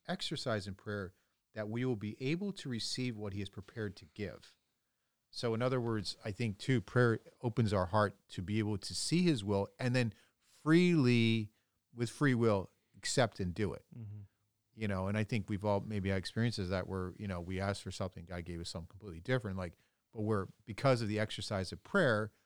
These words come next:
Speaker 1: we see God's will and then we freely do it. That's our choice to do it. Or our choice not to do it.
Speaker 2: Yeah.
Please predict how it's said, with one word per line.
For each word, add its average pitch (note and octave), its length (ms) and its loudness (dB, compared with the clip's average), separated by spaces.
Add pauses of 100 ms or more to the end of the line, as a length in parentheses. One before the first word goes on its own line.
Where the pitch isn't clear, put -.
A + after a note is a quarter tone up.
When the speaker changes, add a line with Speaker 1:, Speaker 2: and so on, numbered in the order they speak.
(580)
Speaker 1:
we A2+ 420 0
see - 260 2
God's A#2+ 320 4
will G2 400 -4
and A2+ 160 -2
then A#2 140 2
we A2+ 120 0 (240)
freely D3 320 4
do F2 200 -2
it. F2 100 -6
That's G2 220 -6 (100)
our C#3 160 6
choice E2+ 420 -4
to F#2 80 -6
do E2 200 -8
it. - 80 -14 (340)
Or G3+ 400 10
our C3 80 4
choice - 320 2
not D3+ 240 0
to - 80 2
do - 180 -6
it. - 120 -16 (760)
Speaker 2:
Yeah. - 60 -20